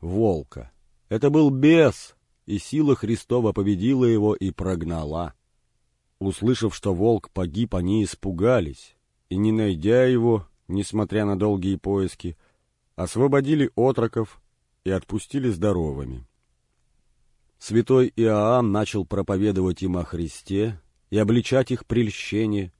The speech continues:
и многие из них, уверовавши, крестились. Была в том городе баня. Однажды мылся в ней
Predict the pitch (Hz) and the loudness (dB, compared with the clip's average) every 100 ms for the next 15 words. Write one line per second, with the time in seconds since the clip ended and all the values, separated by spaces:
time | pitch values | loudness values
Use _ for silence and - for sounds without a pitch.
0 | _ _ _ _ _ - 123 123 160 165 | _ _ _ _ _ 0 4 6 6 6
1 | 135 131 127 - 117 92 98 113 139 127 | 4 0 0 0 0 0 0 2 2 0
2 | - 110 104 87 120 135 123 117 101 110 | -4 -4 -2 0 2 2 2 2 -2 -6
3 | 95 101 95 - - 82 69 65 - _ | -8 -6 -8 -10 -12 -10 -10 -12 -18 _
4 | _ _ _ _ _ _ - 90 127 170 | _ _ _ _ _ _ -4 2 4 4
5 | 175 147 143 113 147 135 120 123 85 90 | 4 4 4 8 8 8 6 2 0 -4
6 | 80 71 67 62 58 - _ _ _ _ | -4 -4 -8 -12 -14 -20 _ _ _ _
7 | _ _ _ - 107 165 151 117 110 139 | _ _ _ -6 -2 2 2 4 6 6
8 | 147 - 107 110 131 127 | 4 0 -2 2 2 0